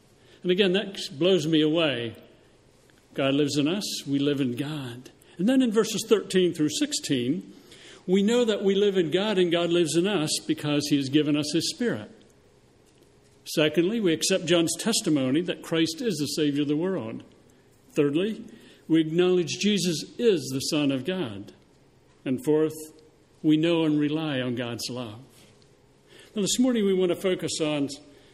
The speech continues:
the middle of verse sixteen through eighteen. What does love do? It gives confidence in the day of judgment.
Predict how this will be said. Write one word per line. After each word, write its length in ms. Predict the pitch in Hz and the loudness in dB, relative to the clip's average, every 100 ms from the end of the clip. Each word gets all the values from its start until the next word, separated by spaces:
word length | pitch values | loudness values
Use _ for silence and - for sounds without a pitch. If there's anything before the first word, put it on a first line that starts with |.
| _ _ - | _ _ -4
the 80 | |
middle 440 | 143 180 180 175 185 | 0 2 2 0 -2
of 140 | 147 | -4
verse 220 | 147 151 | -2 -2
sixteen 760 | 165 156 - - 170 139 131 - - | -2 -4 -6 -2 0 0 -2 -8 -20
through 400 | - - 156 151 156 | -14 -2 0 0 -2
eighteen. 840 | 160 - - - 120 117 113 117 - _ _ _ _ _ _ _ _ _ _ - | -4 -6 -12 -6 -4 -4 -6 -10 -18 _ _ _ _ _ _ _ _ _ _ -6
What 180 | 262 262 | -4 0
does 180 | 147 | 0
love 360 | 143 139 131 117 | 0 0 -2 0
do? 400 | 127 123 143 170 - - _ _ _ _ _ _ _ _ _ _ _ _ - | -2 0 -4 -6 -16 -20 _ _ _ _ _ _ _ _ _ _ _ _ -8
It 120 | 160 | 0
gives 180 | 170 - | 0 0
confidence 580 | - 202 185 147 147 165 | -2 -2 0 -2 -2 -2
in 100 | 139 | 0
the 100 | 139 | 2
day 160 | 147 | 0
of 120 | 135 | 0
judgment. 680 | 127 156 127 120 107 - - | -2 -2 -2 -6 -10 -16 -20